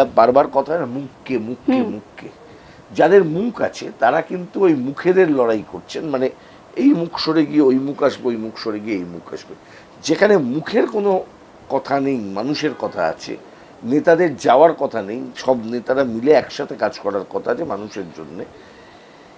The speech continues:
Speaker 1: এবং যেখানে এই মানুষগুলো এক জায়গায় জড়ো হচ্ছেন, তারা একটা, একজন ভোটারকে এতটা ডিমিন করা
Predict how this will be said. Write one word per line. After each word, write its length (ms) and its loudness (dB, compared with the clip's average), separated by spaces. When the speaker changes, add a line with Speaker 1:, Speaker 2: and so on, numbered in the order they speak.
Speaker 1:
এবং 360 6
যেখানে 360 4
এই 100 4
মানুষগুলো 680 2
এক 220 4
জায়গায় 360 2
জড়ো 280 -2
হচ্ছেন, 460 -10
তারা 440 4
একটা, 360 -4
একজন 340 -2
ভোটারকে 520 0
এতটা 560 2
ডিমিন 360 -4
করা 240 2